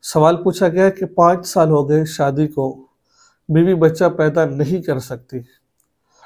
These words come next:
बीवी की रजामंदी है, घर वालों की रजामंदी है,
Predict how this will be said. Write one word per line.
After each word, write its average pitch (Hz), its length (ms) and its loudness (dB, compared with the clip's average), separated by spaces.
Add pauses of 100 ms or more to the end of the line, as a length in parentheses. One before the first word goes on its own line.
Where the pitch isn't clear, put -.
(220)
बीवी 160 280 4
की 190 160 -2
रजामंदी 147 640 2
है, 135 440 -6
घर 147 180 -4
वालों 151 300 2
की 156 140 -6
रजामंदी 139 560 -2
है, 131 220 -4